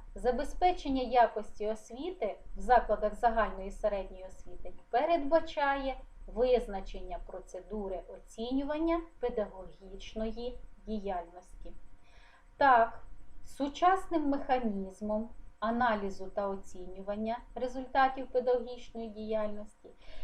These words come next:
є обов'язкова складова проходження сертифікації вчителів,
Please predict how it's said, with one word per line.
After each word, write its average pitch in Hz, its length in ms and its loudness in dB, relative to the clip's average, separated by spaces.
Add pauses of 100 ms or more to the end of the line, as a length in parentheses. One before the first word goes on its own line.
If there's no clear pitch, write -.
(120)
є 285 260 2
обов'язкова 285 960 2
складова 214 680 2
проходження 220 760 2
сертифікації 175 960 -8
вчителів, 220 640 -8